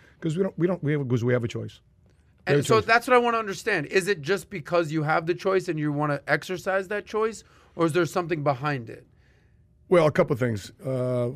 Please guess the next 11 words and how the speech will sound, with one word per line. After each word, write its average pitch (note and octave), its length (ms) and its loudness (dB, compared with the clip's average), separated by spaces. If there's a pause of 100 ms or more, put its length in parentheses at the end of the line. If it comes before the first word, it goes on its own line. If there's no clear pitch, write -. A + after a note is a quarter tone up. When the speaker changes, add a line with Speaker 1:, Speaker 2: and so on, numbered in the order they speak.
Speaker 1:
our, D#3+ 200 4
our D#3+ 140 4
personal D3+ 340 2
pro-, C#3+ 220 0
the B2+ 100 0
way C#3+ 80 6
we D3 120 4
processed C3 560 -2
it, B2 200 -2
you C#3 80 -4
know, A#2+ 240 -2